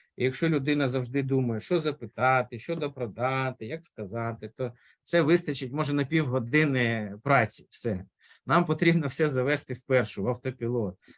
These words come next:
Щоб довести в першу, у нас буде така с-, досить проста табличка, там, ага, там, дайте антибіотик, самі, е, берете, чи лікар призначив, в курсі справи, що потрібно, е, е, тому що захищає кишківник. Все, вона має вивчити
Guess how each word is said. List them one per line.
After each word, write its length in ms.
Щоб 180
довести 380
в 120
першу, 300
у 40
нас 160
буде 220
така 300
с-, 180
досить 420
проста 600
табличка, 580
там, 260
ага, 520
там, 180
дайте 320
антибіотик, 680
самі, 340
е, 500
берете, 460
чи 140
лікар 340
призначив, 540
в 120
курсі 280
справи, 320
що 160
потрібно, 500
е, 220
е, 100
тому 220
що 160
захищає 540
кишківник. 520
Все, 260
вона 280
має 300
вивчити 680